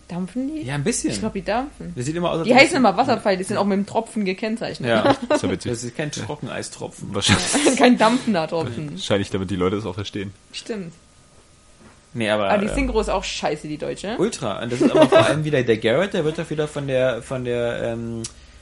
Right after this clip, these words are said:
Speaker 2: Daniel Craig Stimme gesprochen,
Speaker 1: Ich hab mich die
Speaker 2: oder?
Speaker 1: ganze Zeit gefragt, wer es ist, aber die ist ja ganz gut. Also
Speaker 2: Ja.
Speaker 1: der Garrett hört sich ja echt gut an, aber der Rest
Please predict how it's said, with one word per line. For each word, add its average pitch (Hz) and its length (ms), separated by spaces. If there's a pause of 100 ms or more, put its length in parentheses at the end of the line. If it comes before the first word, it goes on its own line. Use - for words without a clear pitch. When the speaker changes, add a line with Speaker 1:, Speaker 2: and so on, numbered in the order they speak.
(520)
Speaker 2:
Daniel 135 260
Craig - 260
Stimme 120 280
gesprochen, 110 260
Speaker 1:
Ich 226 60
hab 254 80
mich 240 120
die 220 60
Speaker 2:
oder? 214 100
Speaker 1:
ganze 233 160
Zeit 214 140
gefragt, 202 260
wer 170 100
es 175 100
ist, - 220
aber 180 160
die 262 220
ist 453 120
ja 359 80
ganz 339 300
gut. 220 300
Also 165 140
Speaker 2:
Ja. 117 120
Speaker 1:
der 196 100
Garrett 311 360
hört 349 160
sich 247 120
ja 262 80
echt 247 240
gut 262 220
an, 220 220
aber 165 220
der 156 260
Rest - 500